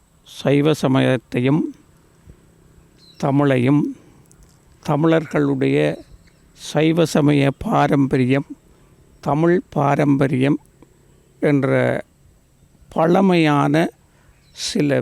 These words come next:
விவரங்களை, விடயங்களை உங்களோடு பகிர்ந்து கொள்ள எண்ணுகின்றோம்.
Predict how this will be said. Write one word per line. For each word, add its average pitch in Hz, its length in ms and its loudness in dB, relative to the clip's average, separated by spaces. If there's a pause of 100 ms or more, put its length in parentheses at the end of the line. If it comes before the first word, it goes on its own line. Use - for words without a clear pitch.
விவரங்களை, 139 760 0 (920)
விடயங்களை 143 720 0 (400)
உங்களோடு 131 560 0 (880)
பகிர்ந்து 151 600 -2
கொள்ள 120 260 0 (380)
எண்ணுகின்றோம். 110 580 -4